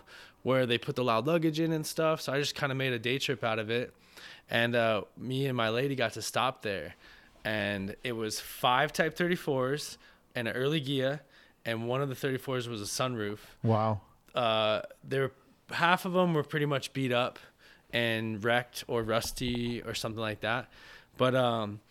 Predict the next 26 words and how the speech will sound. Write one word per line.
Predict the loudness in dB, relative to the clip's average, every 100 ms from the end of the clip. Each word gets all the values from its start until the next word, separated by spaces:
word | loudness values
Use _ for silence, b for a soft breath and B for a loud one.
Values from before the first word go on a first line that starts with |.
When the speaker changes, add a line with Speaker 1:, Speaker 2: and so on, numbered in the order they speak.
| b b -8
Speaker 1:
so | 2 4
I'm | 4
looking | 2 0
at | 0
my | 2 4
lady, | 4 4 4
and | 2
I'm | 0
like, | -2 -6 -12 -8
"Man, | -2 -2 -2
there's | -2
all | -2
this | -2 -4
cool | -4
stuff | -4 -2 -2 0
here." | 0
I | 0
can | -2
see | -6 -4 -4
the | B B B -4
garage | 6 8 8 4
full | 2 4
of | 6
Volkswagen | 4 4 4 2 0
parts, | 2 4 2 0
like, | -2 -2